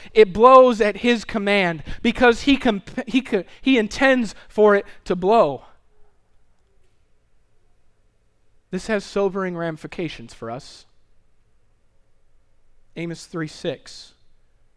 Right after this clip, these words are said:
"Does disaster come to a city unless the Lord has planned it?" And what about the sufferings of this life?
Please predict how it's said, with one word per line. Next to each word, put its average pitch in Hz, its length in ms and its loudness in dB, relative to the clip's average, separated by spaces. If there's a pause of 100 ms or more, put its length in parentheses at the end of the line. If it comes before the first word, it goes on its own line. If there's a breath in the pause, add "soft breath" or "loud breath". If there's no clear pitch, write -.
(640)
"Does 165 180 -10
disaster 165 640 -10
come 180 280 -12
to 151 160 -10
a 135 40 -8
city 127 520 -14 (680)
unless 147 360 -12
the 160 80 -10
Lord 127 260 -10
has 117 120 -18
planned 110 340 -20
it?" - 120 -20 (2500)
And 151 100 -12
what 202 140 -2
about 185 240 -4
the 160 60 -16
sufferings 160 560 -8
of 139 100 -12
this 139 220 -16
life? 139 500 -16